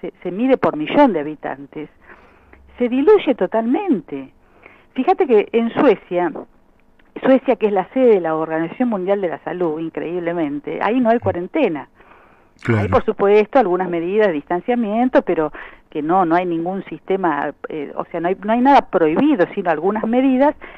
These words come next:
Speaker 1: De hecho, los niños pequeños van a la escuela, porque como esta enfermedad no afecta prácticamente a niños, tanto las guarderías como los jardines están abiertos. Y la cantidad de muertos se mide por millón, ciento y algo muertos por millón de habitantes tiene.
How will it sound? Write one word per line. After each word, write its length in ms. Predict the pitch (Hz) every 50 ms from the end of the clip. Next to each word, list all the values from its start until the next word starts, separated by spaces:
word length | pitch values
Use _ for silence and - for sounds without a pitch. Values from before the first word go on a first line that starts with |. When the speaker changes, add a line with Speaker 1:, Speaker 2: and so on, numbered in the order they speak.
| - - _ _ _ -
Speaker 1:
De 280 | - 185 165 214 254 277
hecho, 400 | - - - - 156 143 - -
los 240 | - 165 175 - 196
niños 360 | 254 302 311 262 233 185 -
pequeños 460 | - - 185 - - 294 285 277 214 -
van 120 | 175 165
a 60 | 160
la 60 | 165
escuela, 480 | 175 - - - 370 339 262 190 151 143
porque 280 | - - 147 151 151 -
como 220 | 160 160 160 175
esta 160 | 185 - - 202
enfermedad 400 | 185 - 196 180 185 226 226 190
no 120 | 175 180
afecta 480 | 175 170 - - 240 208 - - 160 -
prácticamente 640 | - 151 160 151 170 170 175 180 190 190 185 - 214
a 40 | 226
niños, 420 | 247 254 196 185 185 196 202 220 - - - - - - - - - - - -
tanto 280 | - 214 214 214 240 214
las 100 | 214 196
guarderías 480 | 190 202 202 196 202 214 240 285 269 -
como 180 | 202 185 170
los 120 | 160 151 -
jardines 480 | - 175 175 196 254 277 277 240 -
están 240 | 170 - - 175 165
abiertos. 580 | 160 202 269 311 277 196 147 139 - - 135 - - _ _ _ _ _ _ _ _ - _ _ _ -
Y 140 | - 190 196
la 100 | 196 196
cantidad 300 | - 202 196 190 247 269
de 40 | 269
muertos 320 | 262 302 392 - - 339 -
se 80 | - 202
mide 200 | 180 185 185 185
por 160 | - 180 170
millón, 420 | 190 226 - - 381 339 226 185 - -
ciento 320 | 247 254 247 247 - 208
y 100 | 196 202
algo 260 | 220 240 247 240 220 196
muertos 420 | 190 208 233 262 262 - 277 -
por 160 | - - 175 165
millón 300 | 160 160 - 185 180 170
de 80 | 165
habitantes 520 | 180 226 240 - 381 330 220 - - 147 -
tiene. 420 | _ - 151 147 139 139 139 139